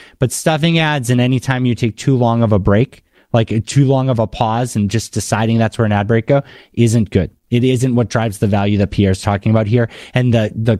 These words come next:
tolerance that we're talking about to add more ads into a show. Pierre, this was all super fantastic. I wanna give a plug,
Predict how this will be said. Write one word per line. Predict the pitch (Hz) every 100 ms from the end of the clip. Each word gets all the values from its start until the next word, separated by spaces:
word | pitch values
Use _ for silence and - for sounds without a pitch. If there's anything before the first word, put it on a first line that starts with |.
| -
tolerance | 101 - 156 160 120 85 85 -
that | 120
we're | 113
talking | 107 120 107 110
about | 101 101
to | 110 -
add | 107 104
more | 101 101 95
ads | 95 92 -
into | 95 95
a |
show. | 87 - 85 - _ _ _ _ _
Pierre, | 180 185
this | 175 -
was | 208 170 - _ -
all | 143 160 170
super | - 170 156
fantastic. | 156 139 131 123 131 113 - - -
I |
wanna | 165 220
give | 233 214
a |
plug, | - 170 170